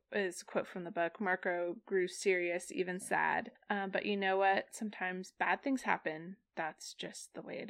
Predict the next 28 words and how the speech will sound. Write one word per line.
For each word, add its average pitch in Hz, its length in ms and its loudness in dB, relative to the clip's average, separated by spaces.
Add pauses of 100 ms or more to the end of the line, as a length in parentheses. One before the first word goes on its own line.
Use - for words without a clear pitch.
(160)
is." - 200 -12 (160)
But 202 140 -6
Cassie - 280 0
still - 360 -6 (200)
feels - 300 -6
guilty. - 640 -6 (160)
So - 180 -4
we 247 80 0
kinda 285 240 0
get 285 320 0
just, - 320 -4
like, 190 160 4
this 196 160 -4
is 196 80 -4
what 180 100 2
we - 40 0
were 165 40 -2
talking 170 280 -6
about 175 100 -8
before, 160 260 2
a 156 240 2
better 165 280 2
understanding 170 600 -4
of 156 120 -6
Marco. 208 800 2
Um, 180 380 0
he 214 160 -14
says, 190 480 2